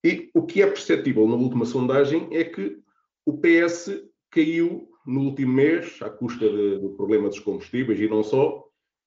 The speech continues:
caiu mais de três por cento, está com cerca de trinta e oito por cento neste momento, e, eh, esses três, três vírgula qualquer coisa por cento, três vírgula quatro, salvo erro,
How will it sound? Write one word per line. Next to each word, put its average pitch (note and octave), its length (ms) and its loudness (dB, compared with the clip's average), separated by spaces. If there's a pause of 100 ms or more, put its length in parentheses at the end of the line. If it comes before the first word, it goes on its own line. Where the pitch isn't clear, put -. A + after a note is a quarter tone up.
(240)
caiu E3 200 6
mais D#3+ 260 4
de - 80 -12
três C#3+ 260 0
por - 160 -12
cento, - 360 -2 (160)
está - 280 -10
com A2+ 180 -8
cerca - 320 -2
de - 80 -4
trinta A2 220 -4
e A2 40 -6
oito G#2 220 -2
por - 80 -20
cento G2 240 -8
neste G#2+ 220 -4
momento, B2 340 -2 (600)
e, F3 260 -4
eh, E3 240 8
esses - 260 0
três, E3+ 400 -2 (120)
três D#3+ 280 4
vírgula C3 400 -4
qualquer A2+ 300 -4
coisa G#2+ 180 -2
por G#2+ 120 -10
cento, D3 240 -2
três G2 140 -2
vírgula G2 220 -2
quatro, A2+ 240 0
salvo B2 320 2
erro, D#3+ 320 2